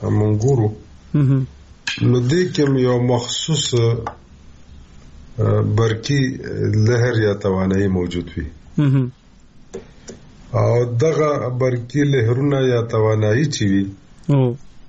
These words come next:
Speaker 1: دا د انسان ژوند نارمل او فعال ساتي.
Speaker 2: مهم.
Speaker 1: ا، لکه د هغې مثال اوریدونکو لپاره چې په ساده ژبه کې موږ وو، لکه د زړه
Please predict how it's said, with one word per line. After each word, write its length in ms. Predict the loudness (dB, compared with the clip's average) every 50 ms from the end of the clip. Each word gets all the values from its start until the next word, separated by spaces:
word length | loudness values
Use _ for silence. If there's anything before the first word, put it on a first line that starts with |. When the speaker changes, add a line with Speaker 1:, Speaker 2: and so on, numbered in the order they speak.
| -20 -20 -20 -20 -18 -12 -8 -4 0
Speaker 1:
دا 260 | 0 2 2 2 0
د 100 | 0 0
انسان 720 | 0 0 0 0 0 0 -2 -2 -2 0 0 0 2 2
ژوند 540 | 0 0 0 0 0 0 0 0 0 0 0
نارمل 440 | 0 0 0 0 0 0 0 0 -2
او 180 | -4 -4 -4 -4
فعال 480 | -4 -2 -2 0 0 0 0 -2 -2
ساتي. 460 | -2 -2 -2 -2 -2 -2 -4 -8 -8 -8 -10 -12 -16 -16 -8 -2 0
Speaker 2:
مهم. 360 | 0 2 2 0 0 -2 -4 -8 -16 -20 -20 -20 -20 -20 -20 -20 -20 -20 -20 -20 -20 -20 -20 -20 -20 -20 -18 -18 -18 -18 -20 -20 -20 -20 -20 -20 -20 -20 -20 -20 -20 -12 -6 -2
Speaker 1:
ا، 200 | 0 0 2 2
لکه 320 | 2 2 0 0 0 0
د 60 | 0
هغې 520 | 2 0 2 2 2 2 2 0 0 -2 -4
مثال 460 | -4 -4 -4 -4 -2 0 0 0 0
اوریدونکو 560 | 0 0 0 0 0 0 0 0 0 0 0
لپاره 380 | 0 0 0 0 0 0 0 0
چې 120 | -2 -2
په 140 | -2 -2 -2
ساده 320 | -2 0 0 0 2 2
ژبه 220 | 0 0 0 0 -2
کې 100 | -2 -2
موږ 180 | -2 0 0 0
وو، 100 | 2 0
لکه 240 | 0 2 0 0
د 100 | 2 2 2
زړه 260 | 2 2 2 2 2